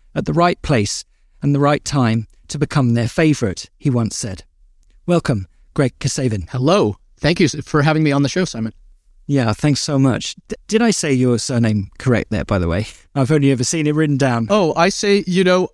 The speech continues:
Speaker 2: um, it, my, my mind barely processes different. I say it Kasavin,
Speaker 1: Kasavin.
Speaker 2: but anyway is fine.
Speaker 1: Well, um, I wondered if you could just start by telling me a bit about your, well, your Wikipedia says that you were born in Moscow.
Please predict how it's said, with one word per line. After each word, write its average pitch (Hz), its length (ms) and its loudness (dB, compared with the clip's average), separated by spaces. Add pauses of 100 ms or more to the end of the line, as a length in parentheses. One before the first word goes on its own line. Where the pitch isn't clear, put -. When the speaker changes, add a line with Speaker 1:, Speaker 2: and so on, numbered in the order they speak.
Speaker 2:
um, 160 320 0
it, 180 160 2 (400)
my, 170 360 2
my 160 240 2
mind 160 560 0
barely 151 480 0 (360)
processes 139 520 -4
different. 131 360 -4
I 147 100 2
say 160 220 0
it 135 100 0
Kasavin, 135 480 -2
Speaker 1:
Kasavin. 123 500 -2
Speaker 2:
but 123 220 -2
anyway 127 500 2
is 123 200 -4
fine. 95 340 -4 (120)
Speaker 1:
Well, 196 220 4
um, 208 360 4
I 208 100 0
wondered 233 240 4
if 247 180 2
you 311 60 0
could 233 100 0
just 165 200 -4
start 156 360 -2
by 131 300 0 (220)
telling 160 480 -2
me 123 180 2
a 120 120 -2 (260)
bit 143 340 0
about 139 500 -2 (120)
your, 170 220 2
well, 151 280 0 (140)
your 160 200 2
Wikipedia 180 560 2
says 123 220 -6
that 123 200 -4
you 123 220 0
were 113 200 2
born 120 260 0
in 110 380 -2
Moscow. 113 500 -4